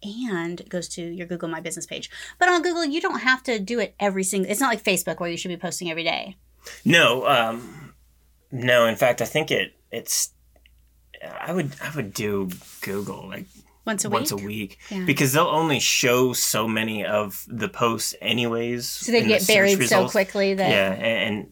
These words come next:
Speaker 2: nobody will see it. So you, in, in Google, you almost wanna give it enough time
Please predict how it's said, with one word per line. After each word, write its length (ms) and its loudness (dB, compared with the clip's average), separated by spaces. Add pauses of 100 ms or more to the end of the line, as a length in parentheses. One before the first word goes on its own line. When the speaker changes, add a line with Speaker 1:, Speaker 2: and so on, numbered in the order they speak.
Speaker 2:
nobody 320 -6
will 80 -8
see 160 -4
it. 80 -6
So 100 2
you, 140 0
in, 300 0
in 200 -2
Google, 380 4
you 80 2
almost 240 -2
wanna 160 2
give 400 0
it 180 0
enough 340 -4
time 420 -6